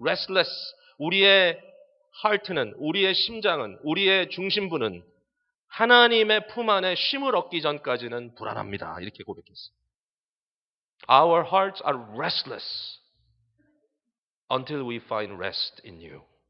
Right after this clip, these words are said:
하나님 안에서 안식을 누리기 전까지 우리의 마음은 끊임없이 불안합니다.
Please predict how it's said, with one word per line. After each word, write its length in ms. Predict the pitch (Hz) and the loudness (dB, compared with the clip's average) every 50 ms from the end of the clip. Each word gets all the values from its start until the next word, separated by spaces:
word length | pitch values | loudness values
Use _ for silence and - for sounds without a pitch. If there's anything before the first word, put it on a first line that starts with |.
| _ _ _ _ _ _ _ _ _ _ _ _ _ _ _ _ _ _ _ | _ _ _ _ _ _ _ _ _ _ _ _ _ _ _ _ _ _ _
하나님 460 | - - 208 220 233 240 254 247 240 226 | -8 -2 2 4 6 8 8 8 8 8
안에서 300 | 220 214 208 190 208 202 | 8 8 8 6 6 8
안식을 520 | 165 156 160 190 196 - 202 185 196 190 | 8 8 8 8 4 -2 0 0 0 2
누리기 300 | 160 165 165 160 151 156 | 0 -2 -4 -4 -4 -2
전까지 420 | 151 139 135 127 - 139 135 135 | -2 -2 -2 -2 -2 -2 -2 -2
우리의 300 | 131 117 123 131 139 139 | -4 -4 -2 0 0 0
마음은 380 | 127 117 110 101 107 113 117 - | 0 0 -2 -4 -4 -8 -10 -6
끊임없이 440 | - 370 415 415 392 381 - - 220 | 0 4 6 6 6 6 2 -2 -2
불안합니다. 560 | - 170 180 170 165 156 147 - - - | 0 0 0 0 -2 -6 -10 -14 -16 -18